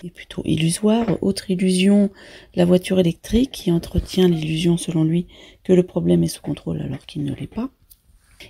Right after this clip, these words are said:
Et donc, à propos de la feuille de route du gouvernement émise en novembre deux mille vingt-deux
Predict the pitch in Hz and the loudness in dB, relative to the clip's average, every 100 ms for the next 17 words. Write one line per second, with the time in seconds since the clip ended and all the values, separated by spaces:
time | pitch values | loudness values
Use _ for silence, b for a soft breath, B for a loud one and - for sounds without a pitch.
0 | - 175 202 214 208 - 175 - 185 185 | 0 2 2 0 -4 -6 -14 -4 0 0
1 | - 160 156 156 - 175 170 180 170 160 | 0 -2 0 -2 -2 -2 0 -2 -4 -4
2 | 165 165 165 165 170 175 151 156 160 - | -2 0 2 2 2 2 2 0 0 -2
3 | 147 143 143 147 160 151 147 143 139 160 | -2 -2 -2 -2 -2 -2 -2 -4 -4 -2
4 | 143 147 165 170 170 | 0 2 2 2 0